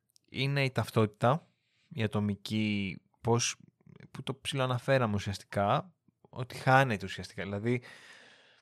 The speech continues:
πα-, ένα μοτίβο που επαναλαμβάνεται διαρκώς στην ταινία είναι ότι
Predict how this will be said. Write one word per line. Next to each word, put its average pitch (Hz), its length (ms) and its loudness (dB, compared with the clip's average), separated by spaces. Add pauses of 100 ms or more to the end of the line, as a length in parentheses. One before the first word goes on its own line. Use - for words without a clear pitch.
(120)
πα-, 127 220 12
ένα 131 280 6
μοτίβο 127 400 4
που 123 80 0
επαναλαμβάνεται 117 600 0
διαρκώς 113 440 2
στην 117 120 -4
ταινία 127 340 -2
είναι 135 160 -2
ότι 123 520 -4